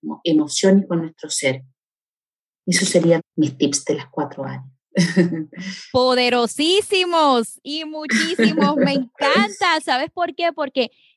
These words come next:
Speaker 2: mientras hablaba, estaba bien concentrada escuchándote.
Speaker 1: Mm.
Speaker 2: Y mira hasta lo que me vino a mi mente, un recuerdo poderosísimo. Y es que
Speaker 1: Ujú.
Speaker 2: el pasado año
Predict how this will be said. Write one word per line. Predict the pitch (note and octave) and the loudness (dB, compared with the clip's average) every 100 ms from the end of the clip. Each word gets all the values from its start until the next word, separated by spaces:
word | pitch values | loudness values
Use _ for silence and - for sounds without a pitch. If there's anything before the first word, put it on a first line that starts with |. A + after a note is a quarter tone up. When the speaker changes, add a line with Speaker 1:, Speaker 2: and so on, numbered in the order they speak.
| _ | _
Speaker 2:
mientras | A#3 B3+ B3 A#3+ A#3 A3+ A3 - - _ _ | 0 4 4 2 0 2 2 0 -14 _ _
hablaba, | G3 G3 G#3 C4 D#4+ C#4+ B3 | -8 -4 0 0 0 0 -2
estaba | G#3+ A3 C4 | -2 -2 0
bien | C4+ A3 C4+ | 0 2 0
concentrada | C4+ E4 D4+ C4 A3 G#3 G#3+ C#4+ | 0 -2 -2 0 0 0 0 0
escuchándote. | C#4 - A#3+ - B3+ C4 B3 G#3 G#3+ G3 | -2 -6 -10 -4 0 4 4 6 6 6
Speaker 1:
Mm. | F#3 F3 D#3+ D#3 D3+ D3 | 6 6 4 2 -2 -2
Speaker 2:
Y | C#3+ C#3+ C#4 | 0 0 0
mira | A#3 G#3+ A3+ C4+ F#4 | -2 0 2 2 0
hasta | - F4 | 0 0
lo | D4 | 0
que | A#3+ | 0
me | A3 F#3+ | 0 -2
vino | G#3 C#4 | 0 2
a | D#4+ | 2
mi | C#4+ A3 | 2 2
mente, | G3 G3+ A#3+ A3 F3 | 2 2 2 2 -2
un | G3+ B3+ | -2 -2
recuerdo | D#4+ G#3 - B3 C4 C#4 C#4 - _ | -4 -6 -4 -2 0 0 -2 -4 _
poderosísimo. | B3+ A#3+ G#3+ G3+ F3 C4 B3 G#3 F3+ D#3+ _ | 4 4 4 0 -2 -2 -2 -2 -4 -6 _
Y | - - - A3+ B3+ | -20 -20 -6 0 0
es | - | 2
que | F3+ F3 E3+ | 4 6 6
Speaker 1:
Ujú. | G3 A#3+ _ | 4 2 _
Speaker 2:
el | - A3+ | -2 -2
pasado | - G#3+ G3+ G#3+ D#4+ | -2 -4 -2 0 2
año | C4 G3+ A3 D4 | 2 0 0 -2